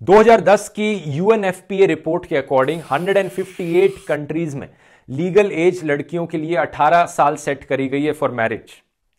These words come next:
लेकिन इन वन फिफ्टी एट में से हंड्रेड एंड फ़ोर्टी सिक्स कंट्रीज में कानून ये अलाउ करता है कि चाइल्ड मैरिज हो सके लड़कियों की with the consent of parents, अगर माँ बाप एग्री करते हैं तो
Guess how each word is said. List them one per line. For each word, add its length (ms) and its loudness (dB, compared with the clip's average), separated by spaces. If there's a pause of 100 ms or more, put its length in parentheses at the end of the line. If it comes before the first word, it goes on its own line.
लेकिन 220 0
इन 120 0
वन 160 4
फिफ्टी 300 -4
एट 180 4
में 100 -2
से 120 0
हंड्रेड 260 0
एंड 120 0
फ़ोर्टी 300 -2
सिक्स 340 -6
कंट्रीज 520 -4
में 260 -6 (600)
कानून 460 2
ये 120 2
अलाउ 380 6
करता 360 4
है 200 2
कि 640 -8
चाइल्ड 360 2
मैरिज 340 0
हो 200 -4
सके 300 -6
लड़कियों 520 -4
की 220 -10 (160)
with 180 -8
the 140 -2
consent 540 -6
of 180 -4
parents, 480 -6 (220)
अगर 160 0
माँ 200 2
बाप 200 6
एग्री 240 0
करते 320 -4
हैं 160 -4
तो 400 -4